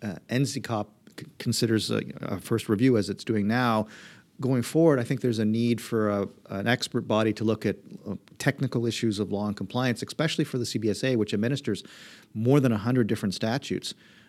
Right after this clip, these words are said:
uh, to get into the weeds in a way that, uh, N Z cop, uh, because of its broad remit, and I think its focus ultimately will be on efficacy rather than compliance issues, N Z cop probably wouldn't be equipped to do on an ongoing basis. Uh, and of course, N Z cop has a national security and,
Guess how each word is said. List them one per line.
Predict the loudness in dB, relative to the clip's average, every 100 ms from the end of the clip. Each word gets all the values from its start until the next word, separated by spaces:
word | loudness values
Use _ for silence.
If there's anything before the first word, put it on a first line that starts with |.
| -14
uh, | -8 -4
to | 2
get | 4 4
into | 2 2
the | 2
weeds | 4 4 2 0
in |
a | 0
way | 2 4
that, | 2 0 -4 -10
uh, | -4
N | -2 -2
Z | -4
cop, | -6 -6 -6 -12 -12
uh, | -8 -8
because | -6 -4 -4 -2
of | -4
its |
broad | -2 0 2
remit, | 2 0 -2
and | 0 0
I |
think | 0 -4 -6 -20 _ _ -2
its | -2
focus | 2 2 2 0
ultimately | 0 2 0 0
will | -2 -2
be | 0
on | -2 -4
efficacy | -4 -4 -2 0 0
rather | 0 0 0
than | -2
compliance | -4 -4 -2 -2 0
issues, | -2 -2 -4 -8 -20 -20 -14 -6
N | -4
Z | -2
cop | -4 -6
probably | -4 0 0
wouldn't | 0 -2
be | -6
equipped | -4 -6 -6 -10 -6
to |
do | -2 0
on | 0
an | -2
ongoing | -2 -2 -2 0
basis. | 0 0 -4 -8 -18 -20 -16 -12
Uh, | -2
and | 0
of | 4
course, | 4
N | 4
Z | 2
cop | 0 0
has | 0 2
a |
national | 2 2 0
security | -2 0 0
and, | -4